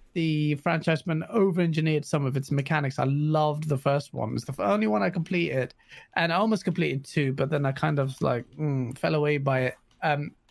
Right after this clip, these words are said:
the early onset of the Ubisoft fatigue actually hit me quite early, but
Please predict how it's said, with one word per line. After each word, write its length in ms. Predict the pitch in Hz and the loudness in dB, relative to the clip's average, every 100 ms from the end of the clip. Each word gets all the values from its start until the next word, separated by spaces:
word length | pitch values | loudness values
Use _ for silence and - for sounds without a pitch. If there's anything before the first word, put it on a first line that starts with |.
| 170 | -8
the 140 | 175 - | -4 2
early 460 | 208 226 196 170 185 | 2 4 2 0 2
onset 480 | 190 185 - 170 - | 0 0 0 0 2
of 220 | 139 135 | -2 -2
the 80 | 143 | -2
Ubisoft 540 | 143 151 143 139 131 | 0 0 0 0 -2
fatigue 420 | - 135 147 139 151 _ - - | -2 -6 -2 -2 -4 _ -12 -6
actually 260 | 151 156 | -2 0
hit 180 | 139 160 | 0 0
me 80 | 151 | -4
quite 280 | - 143 143 185 | 0 2 2 0
early, 440 | 151 143 131 - _ - - _ _ | 2 2 -2 -6 _ -20 -20 _ _
but 260 | 196 185 190 | -4 -4 -4